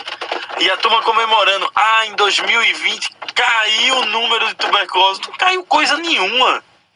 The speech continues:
O cara que não foi pro posto fazer o exame tá totalmente represado, porque a mortalidade tá a mesma coisa.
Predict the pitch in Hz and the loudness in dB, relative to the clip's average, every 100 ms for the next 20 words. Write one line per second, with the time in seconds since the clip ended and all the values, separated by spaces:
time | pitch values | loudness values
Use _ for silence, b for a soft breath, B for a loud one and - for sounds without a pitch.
0 | _ _ - - - 262 269 285 370 381 | _ _ -2 0 2 4 4 2 0 0
1 | - 254 - 320 - 247 240 - - 330 | 0 0 0 -4 0 2 2 0 0 0
2 | 277 339 370 339 330 277 294 302 - B | 2 2 0 2 4 4 2 -2 -4 B
3 | B B B _ - - - _ 262 247 | B B B _ 0 2 -2 _ 2 4
4 | 254 - 269 262 240 240 254 233 247 254 | 2 2 -2 0 0 0 0 0 2 2
5 | 247 226 233 208 180 - - 202 190 - | 2 2 2 2 0 -6 -2 2 2 2
6 | 185 180 180 170 - 185 180 190 202 233 | 0 2 0 0 2 2 2 0 2 0
7 | - 440 466 - | 4 4 4 0